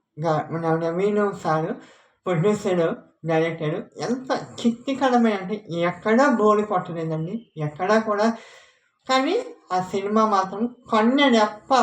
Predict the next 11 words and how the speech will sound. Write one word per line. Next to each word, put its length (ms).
వేయకుండా 440
చూస్తేనే 420
అర్థమవుతుంది. 540
ఒక్కసారి 760
కన్ను 340
రెప్ప 260
వేసామా 960
ఇంకా 160
మూవీ 300
అర్థం 340
కాదండి. 500